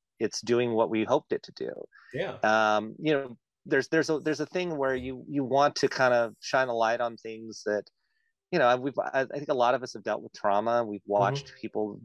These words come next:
Speaker 1: grieve and go through that. And I think there's some sort of catharsis in this film, a-,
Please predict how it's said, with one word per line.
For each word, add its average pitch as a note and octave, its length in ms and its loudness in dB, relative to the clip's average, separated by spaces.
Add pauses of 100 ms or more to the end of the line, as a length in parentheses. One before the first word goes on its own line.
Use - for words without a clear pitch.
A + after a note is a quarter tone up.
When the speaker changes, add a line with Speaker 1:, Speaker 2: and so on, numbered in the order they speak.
Speaker 1:
grieve A2 560 2
and G2 180 -2
go G2+ 200 4
through A2+ 400 2
that. G2 400 4 (680)
And A2+ 480 0 (160)
I A#2+ 140 -2
think C#3 320 -4
there's B2+ 200 0
some B2+ 300 -4
sort B2+ 300 -2
of B2 80 -2
catharsis A#2 680 -2
in A2 80 -12
this G#2+ 240 -12
film, C#3 340 2
a-, G#2+ 240 -10